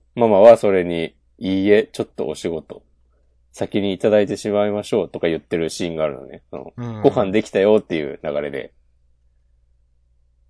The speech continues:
Speaker 1: 「何なんだこの子供は」って。
Speaker 2: うーん、確かにその、
Speaker 1: うん。
Speaker 2: 今までのを見るとちゃんとポイントポイントでフィルの存在が描かれてるということですか？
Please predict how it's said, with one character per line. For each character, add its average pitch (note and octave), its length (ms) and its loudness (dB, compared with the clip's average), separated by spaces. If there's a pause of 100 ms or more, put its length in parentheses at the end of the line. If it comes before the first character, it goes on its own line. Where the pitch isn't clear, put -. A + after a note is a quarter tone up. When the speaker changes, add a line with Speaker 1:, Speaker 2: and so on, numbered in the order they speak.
(320)
Speaker 1:
「何 D#3+ 300 2
な D#3 120 8
ん A2+ 80 0
だ G#2 100 4
こ - 140 -4
の F#2+ 100 -4
子 G#2+ 120 -2
供 F#2 300 -2
は」 F2 100 -2
っ - 60 -20
て。 - 220 -18 (760)
Speaker 2:
う A2+ 40 -14
ー A#2+ 640 -8 (100)
ん、 A#2+ 60 -12
確 F3 300 -10
か C3+ 140 -8
に A#2 140 -6
そ A2+ 160 -12
の、 G#2+ 300 -8 (500)
Speaker 1:
う A2+ 60 -4
ん。 G2+ 60 -2
Speaker 2:
今 D#3 120 0
ま F#3 160 -2
で E3+ 100 -2
の C#3 100 -6
を B2+ 60 -8
見 C#3 100 -6
る C#3 120 -6
と C#3+ 140 -12
ち C#3 120 -12
ゃ D3+ 80 -4
ん D3+ 80 -6
と C#3+ 340 -8 (120)
ポ D#3 120 -4
イ D3 60 -2
ン D3+ 40 -6
ト D3+ 120 -8
ポ D#3 160 -6
イ D3 40 -2
ン D3+ 60 -2
ト D3 140 -10
で D3+ 100 -6
フ D#3 140 -4
ィ E3 40 2
ル D3 60 0
の A#2+ 140 -8
存 A2 220 -12
在 A2 140 -12
が A2 200 -6
描 B2 240 -6
か C#3 140 -4
れ A#2 100 -6
て - 120 -12
る A#2+ 140 -4
と G#2+ 100 -12
い - 20 -12
う F2 60 -16
こ - 120 -20
と D#2+ 100 -20
で D2+ 80 -20
す - 120 -20
か？ - 80 -20